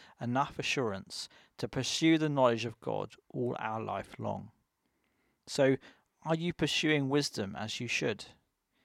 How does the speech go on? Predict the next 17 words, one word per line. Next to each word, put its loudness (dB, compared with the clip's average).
If -4
you 6
are, 6
are 4
you 4
being 4
as 0
patient -6
with -10
God -2
as -8
you -12
should? -10
He -12
gives 2
out 4
wisdom -4